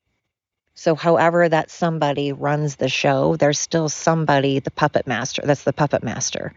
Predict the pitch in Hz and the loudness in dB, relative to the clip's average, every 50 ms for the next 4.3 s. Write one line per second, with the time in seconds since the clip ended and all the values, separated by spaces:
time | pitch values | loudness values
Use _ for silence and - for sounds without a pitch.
0 | _ - - _ _ _ - 147 135 135 131 - - 147 131 127 - - - - | _ -20 -20 _ _ _ 0 0 2 2 0 0 0 -2 -2 -2 -4 -6 -8 -8
1 | 160 _ _ _ _ _ _ _ _ _ _ _ _ _ _ _ _ _ _ _ | -10 _ _ _ _ _ _ _ _ _ _ _ _ _ _ _ _ _ _ _
2 | _ _ _ _ _ _ _ _ _ _ _ _ _ _ _ _ _ - - - | _ _ _ _ _ _ _ _ _ _ _ _ _ _ _ _ _ -18 -12 -4
3 | - 170 165 165 160 156 139 - 160 160 160 156 151 147 147 - - - 156 170 | -2 0 2 2 2 2 2 2 2 2 4 4 4 4 4 2 2 2 2 4
4 | 175 165 151 147 - | 4 4 4 2 0